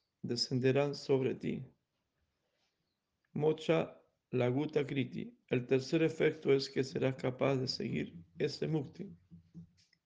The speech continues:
El resultado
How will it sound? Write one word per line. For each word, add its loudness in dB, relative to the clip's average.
El 8
resultado 2